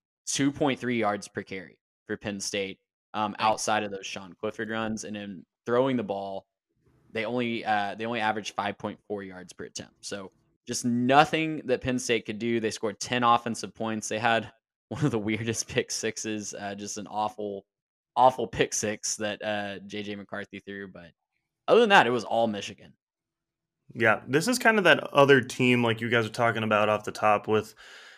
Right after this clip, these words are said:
Speaker 3: you know, you have to have a good quarterback. You have to be able to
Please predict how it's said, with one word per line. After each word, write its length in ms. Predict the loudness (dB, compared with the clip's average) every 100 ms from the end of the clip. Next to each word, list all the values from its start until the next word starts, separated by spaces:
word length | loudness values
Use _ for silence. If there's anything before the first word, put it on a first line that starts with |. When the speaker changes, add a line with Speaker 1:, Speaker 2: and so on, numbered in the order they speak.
| -2
Speaker 3:
you 80 | 4
know, 100 | 6
you 160 | 8
have 80 | 8
to 80 | 8
have 100 | 8
a 60 |
good 200 | 6 2
quarterback. 720 | 2 4 4 6 8 6 6
You 60 | 2
have 100 | -2
to 80 | 2
be 60 |
able 200 | 2 4
to 200 | 4 2